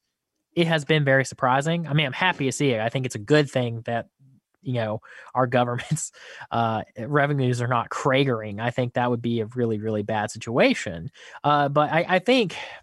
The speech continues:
we're sort of seeing the costs of Kemp's approach. You know, the, the bargain he made was that we would keep Georgia open and an acceptable number of people would get sick and die, in his mind, not my mind, but in his mind.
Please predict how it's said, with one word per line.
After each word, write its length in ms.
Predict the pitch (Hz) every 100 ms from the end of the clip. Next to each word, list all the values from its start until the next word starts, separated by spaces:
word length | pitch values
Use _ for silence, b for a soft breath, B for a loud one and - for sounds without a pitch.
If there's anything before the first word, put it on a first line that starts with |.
| _ _
we're 120 | 175 180
sort 260 | 208 196
of 80 | 160
seeing 440 | - 190 185 170
the 60 | 143
costs 920 | - - 123 127 143 - - - - _ B B B
of 220 | 143 143
Kemp's 300 | - 170 165
approach. 640 | 165 - 175 180 160 - - B B B -
You 140 | 143
know, 100 | 131
the, 200 | 160 147 147
the 120 | 175
bargain 340 | 214 240 190
he 140 | 160 147
made 360 | 123 107 113 - _ B B -
was 320 | 156 156 143
that 240 | 151 147
we 80 | 147
would 120 | 139
keep 200 | 131 214
Georgia 280 | 180 185 170
open 500 | 147 147 143 139 135 _ _ _ _ -
and 680 | 135 135 135 131 127 123 117 _ _ _ _ -
an 160 | 139 143
acceptable 560 | - 202 - 170 170
number 320 | 156 156 147
of 60 | 135
people 320 | 156 147 143
would 140 | 139 131
get 160 | 131
sick 440 | - 147 135 - -
and 160 | 131 127
die, 480 | 127 117 107 110 113
in 120 | 120
his 260 | 175 165 131
mind, 360 | 113 107 107
not 200 | 135 135
my 180 | 147 127
mind, 340 | 117 107 110 120
but 80 |
in 80 | 120
his 220 | 165 156
mind. 460 | 131 117 107 107